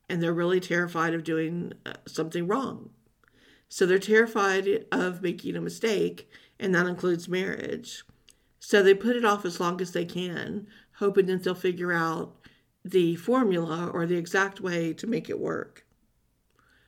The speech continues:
Where is this fear coming from of the making the mistake? Every generation before certainly did not want a divorce.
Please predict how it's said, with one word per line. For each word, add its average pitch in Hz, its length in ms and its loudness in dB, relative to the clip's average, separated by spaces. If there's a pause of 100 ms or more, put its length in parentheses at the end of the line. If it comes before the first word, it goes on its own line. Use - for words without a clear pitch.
(240)
Where 220 400 6
is 285 120 0
this 233 160 -8
fear 202 160 6
coming 185 380 -2
from 151 280 -6
of 170 140 -6
the 175 100 -4
making 175 360 -4
the 170 80 -4
mistake? - 760 -10 (1800)
Every 226 240 6
generation 208 560 4
before 180 420 2
certainly 185 460 -2
did 160 160 -6
not 180 220 -2
want 175 180 -2
a 170 60 0
divorce. 165 680 -4